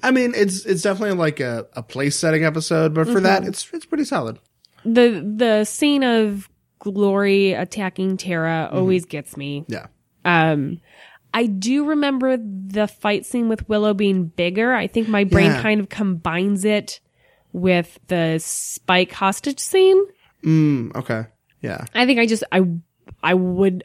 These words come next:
Speaker 2: appreciate more action in that moment, like a
Speaker 1: Yeah.
Speaker 2: longer action scene, but that's also kind of unrealistic because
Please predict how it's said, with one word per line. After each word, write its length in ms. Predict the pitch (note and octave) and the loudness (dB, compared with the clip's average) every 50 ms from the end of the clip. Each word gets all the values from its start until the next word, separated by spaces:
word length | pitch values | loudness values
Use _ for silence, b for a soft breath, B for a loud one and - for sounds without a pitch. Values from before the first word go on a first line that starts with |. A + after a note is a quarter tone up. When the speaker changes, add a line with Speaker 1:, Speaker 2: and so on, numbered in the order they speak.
| _ | _
Speaker 2:
appreciate 880 | - F#3+ - - - B3+ B3+ C4 - - - - D#4 D#4 D#4+ D#4+ - - | -6 -4 -4 -4 -2 -2 -2 -2 -4 -4 -4 -2 0 0 0 -2 -4 -4
more 220 | - C#4+ E4 E4+ - | -2 0 0 0 0
action 640 | - - - E4+ - - - - F4 E4+ F4+ E4+ | 0 -2 -4 -4 -6 -6 -4 -2 0 0 0 0
in 180 | F4+ F4 F4 E4 | 0 0 0 0
that 160 | F4 F4+ F4 | 0 0 0
moment, 380 | E4+ E4 E4 E4 F4 F4 F4 | -2 0 0 0 0 0 -2
like 120 | E4+ D#4+ - | -4 -2 0
a 60 | D#4 | 0
Speaker 1:
Yeah. 80 | D4+ D4 | 2 2
Speaker 2:
longer 240 | D4+ D4+ D4+ D4 C#4 | 0 0 0 0 0
action 340 | C4 C#4 C#4 C#4 - D4 C#4+ | 0 0 -2 -2 -4 -6 -6
scene, 300 | - D#4 D4+ C#4+ B3+ A3 - _ | -2 0 0 0 0 -2 -4 _
but 280 | - C#4 C4+ B3 G#3 - | 2 2 4 4 2 2
that's 160 | E3+ A3 - | 0 0 2
also 180 | B3 A#3 - A3 | 2 2 2 0
kind 160 | - A#3 G3 | 0 0 -2
of 60 | F3+ | 0
unrealistic 680 | - - F3+ F3 E3 D#3+ D#3 C#3+ - - A2+ - - | -2 -2 -2 0 0 0 -2 -4 -6 -8 -12 -12 -10
because 560 | - D#3+ E3 - D#3+ D#3 D3+ D3 D3+ D#3 - | -10 -8 -6 -4 -4 -2 -4 -4 -6 -10 -12